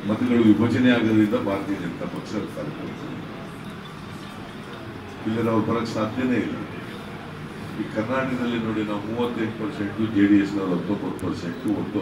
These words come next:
ಐವತ್ತೇಳು ಪರ್ಸೆಂಟ್. ಅವರು ಬಂದಿರೋದು ಮೂವತ್ತಾರು ಪಾಯಿಂಟ್ ಎರಡು ಪರ್ಸೆಂಟ್. ಒಟ್ಟು. So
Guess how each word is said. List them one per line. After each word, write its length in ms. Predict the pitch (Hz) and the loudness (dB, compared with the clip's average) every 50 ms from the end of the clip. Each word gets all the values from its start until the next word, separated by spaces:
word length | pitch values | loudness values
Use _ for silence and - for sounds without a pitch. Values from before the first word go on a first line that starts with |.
| 85 | -2
ಐವತ್ತೇಳು 440 | 87 92 98 - - - - - - - - | -2 -4 -4 -6 -6 -8 -8 -8 -8 -8 -10
ಪರ್ಸೆಂಟ್. 300 | - - - - - - - - - - - - - - - - - - - - - - - - - - - - - - - - - - 92 | -10 -10 -10 -10 -10 -10 -10 -10 -10 -10 -10 -10 -12 -12 -12 -12 -12 -10 -10 -12 -10 -10 -10 -10 -10 -10 -10 -10 -10 -12 -12 -12 -8 -2 0
ಅವರು 160 | 101 107 110 101 - | 2 2 2 2 2
ಬಂದಿರೋದು 380 | 101 98 95 95 98 95 90 90 90 | 0 0 0 -2 -2 -2 -2 -2 -2
ಮೂವತ್ತಾರು 500 | 92 95 95 92 - 92 90 90 90 90 - - | 0 -2 -2 -4 -4 -2 -2 -2 -2 -2 -4 -6
ಪಾಯಿಂಟ್ 240 | 87 87 85 82 80 80 | -6 -6 -6 -6 -6 -6
ಎರಡು 160 | 80 78 80 80 80 | -4 -4 -4 -4 -4
ಪರ್ಸೆಂಟ್. 360 | 80 - - - 78 73 - - 71 | -4 -6 -4 -6 -6 -4 -4 -4 -4
ಒಟ್ಟು. 180 | - - - - - 165 - - - - - - - - - - - - - - - - - - - - - - - - - - - - - - - - - - - - - - - - - - - - - - - - - - - - - - - - - - - - - - - - - - - - - - - - - - - - - - - - - - | -4 -6 -8 -8 -8 -8 -8 -8 -8 -10 -10 -10 -10 -10 -10 -10 -10 -10 -10 -10 -10 -10 -10 -10 -10 -10 -10 -10 -12 -10 -10 -10 -10 -10 -10 -10 -10 -10 -10 -10 -10 -10 -10 -10 -10 -10 -10 -10 -10 -10 -10 -10 -10 -10 -10 -12 -12 -12 -10 -10 -10 -10 -10 -10 -12 -12 -10 -12 -12 -12 -12 -12 -12 -10 -10 -12 -12 -10 -10 -10 -10 -10 -12 -12 -12 -10 -10 0
So 80 | - | 4